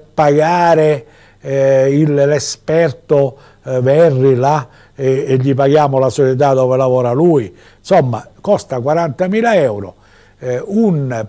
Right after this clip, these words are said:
progetto che dice di riscrivere Ragusa per guardare al duemilaquarantatré.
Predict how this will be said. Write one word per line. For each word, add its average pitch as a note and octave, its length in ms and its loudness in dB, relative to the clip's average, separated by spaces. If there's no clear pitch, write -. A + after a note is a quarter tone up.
progetto F#3 720 -4
che D#3+ 360 -4
dice D3+ 720 -2
di F3 440 -2
riscrivere E3 960 -2
Ragusa C#3 680 -2
per G3+ 260 -2
guardare C#3+ 600 0
al F#3 140 0
duemilaquarantatré. A2+ 1120 -6